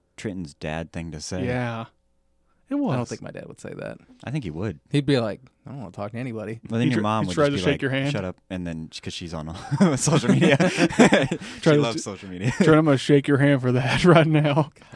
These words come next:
Speaker 3: damn it.
Speaker 2: You're such a hero to me, damn it.
Speaker 3: Dad, I love you so much, but man. <laughs>
Speaker 1: He loved that buck teeth segment, too.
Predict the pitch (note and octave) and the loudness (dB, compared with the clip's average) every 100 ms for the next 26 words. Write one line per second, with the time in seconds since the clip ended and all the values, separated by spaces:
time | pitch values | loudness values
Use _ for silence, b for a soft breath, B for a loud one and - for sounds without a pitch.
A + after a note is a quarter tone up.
0 | B B - D#3+ C#3+ D#3+ C#3 C3+ A#2+ D3 | B B -4 -2 2 2 2 0 2 6
1 | D#3 C#3 B2 B2+ C3+ C3+ C3 B2+ B2+ C#3 | 8 6 2 0 2 2 2 0 0 0
2 | B2 A#2 G#2+ G#2 G#2 G2+ G2+ - A2 G#2+ | 0 2 2 0 -2 -2 -2 -4 -4 -2
3 | A2 - - G2+ G#2+ A#2 - - - - | -2 -4 -8 -8 -8 -8 -6 -4 -4 -6
4 | A2 G2 F2 F2 D#2 E2+ D#2+ - E2+ - | -4 0 0 0 -6 -6 -8 -8 -10 -10
5 | - - E2 E2 D#2 - E2+ | -16 -12 -10 -10 -14 -12 -12